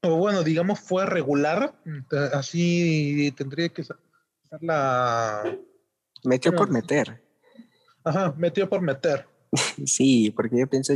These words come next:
Speaker 2: que, que pensó que metiendo delanteros, hombres ofensivos, pensó que, que, bueno, ese, eso iba a satisfacer, eh,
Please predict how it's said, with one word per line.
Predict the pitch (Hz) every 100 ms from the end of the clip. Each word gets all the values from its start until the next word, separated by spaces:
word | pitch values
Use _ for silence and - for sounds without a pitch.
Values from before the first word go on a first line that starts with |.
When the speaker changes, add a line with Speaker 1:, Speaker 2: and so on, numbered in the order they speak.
| 135
Speaker 2:
que, | 113 104 - - - _ _
que | - 113
pensó | - 113 113 - 139 135
que | - 135
metiendo | 117 - 123 131 135
delanteros, | 123 98 101 104 123 120 135 135
hombres | 110 117 127
ofensivos, | 117 - 101 - 110 123 139 - _ _ _ _ - _ _ 113 -
pensó | 113 107 107 - 120 135 135
que, | 113 - - - - - _ _ _
que, | -
bueno, | 110 123 120
ese, | - 139 -
eso | 101 127 135
iba | 127 139 131
a | 127 117
satisfacer, | 113 110 - 110 - 110 - 123 151 196 - - _ _ _ -
eh, | 62 62 64 62 - - - -